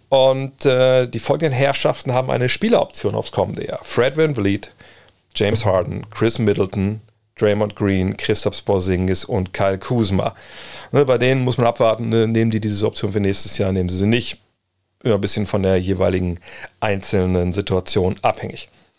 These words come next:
Es gibt aber jetzt natürlich auch noch Free Agents, denn klar, jetzt wo die Kader runtergecuttet werden müssen, stellenweise auf diese fünfzehn Spieler, die man haben kann, ähm, da hat's jetzt auch relativ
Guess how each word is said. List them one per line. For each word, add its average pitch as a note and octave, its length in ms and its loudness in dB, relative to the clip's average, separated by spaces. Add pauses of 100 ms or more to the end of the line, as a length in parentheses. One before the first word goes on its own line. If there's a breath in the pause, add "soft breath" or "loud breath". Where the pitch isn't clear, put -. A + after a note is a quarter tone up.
(260 loud breath)
Es - 60 -12
gibt D3 160 -2
aber E3 160 4
jetzt F3 200 0
natürlich - 300 0
auch - 80 0
noch A#2 100 -4
Free - 200 -2
Agents, - 320 -8
denn D#3+ 340 -2 (960)
klar, - 320 -2
jetzt A#2 240 -2
wo A#2 100 4
die G#2+ 280 0 (120)
Kader B2 600 2 (360 loud breath)
runtergecuttet C3+ 680 0
werden A#2 260 0
müssen, B2+ 260 0
stellenweise G#2+ 540 2
auf A#2 160 0
diese G2+ 200 -4
fünfzehn A#2 420 -2
Spieler, A2+ 220 -2
die G2 80 0
man G2 140 -2
haben C3+ 220 0
kann, A#2 240 -2 (560 loud breath)
ähm, A#2 460 -2
da A#2+ 300 2
hat's B2 160 -2
jetzt D3+ 100 -6
auch C3 140 -2 (420)
relativ D3 840 0